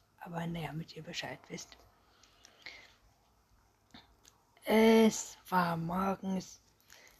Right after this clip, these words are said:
und Klaus kam aus seiner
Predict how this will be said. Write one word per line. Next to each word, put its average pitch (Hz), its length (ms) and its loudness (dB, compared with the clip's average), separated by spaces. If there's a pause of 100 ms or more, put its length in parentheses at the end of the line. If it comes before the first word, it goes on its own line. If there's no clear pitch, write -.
(160)
und 294 200 6
Klaus 214 720 8 (400)
kam 165 300 -6
aus - 40 -8 (160)
seiner 156 420 -6